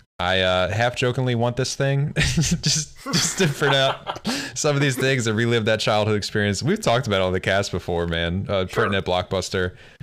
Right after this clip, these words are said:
Speaker 1: Remind me, how many times did you go to Blockbuster with your mom and print out, print out Pokemon Snap
Speaker 2: Oh,
Speaker 1: pictures?
Speaker 2: God, it was, it was never with my mom. We were, I was, like, with a friend, and, like, I, we were with his mom, and, like, I didn't, I didn't care about, like,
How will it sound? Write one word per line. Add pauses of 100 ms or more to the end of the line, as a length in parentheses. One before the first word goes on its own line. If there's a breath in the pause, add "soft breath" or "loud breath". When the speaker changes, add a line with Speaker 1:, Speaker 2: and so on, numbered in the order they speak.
(240 loud breath)
Speaker 1:
Remind
me, (200)
how
many
times
did
you
go
to
Blockbuster
with
your
mom
and
print
out, (560)
print
out
Pokemon
Snap
Speaker 2:
Oh,
Speaker 1:
pictures?
Speaker 2:
God,
it
was,
it
was
never
with
my
mom.
We
were,
I
was,
like,
with
a
friend,
and,
like,
I,
we
were
with
his
mom,
and,
like,
I
didn't, (200)
I
didn't
care
about,
like,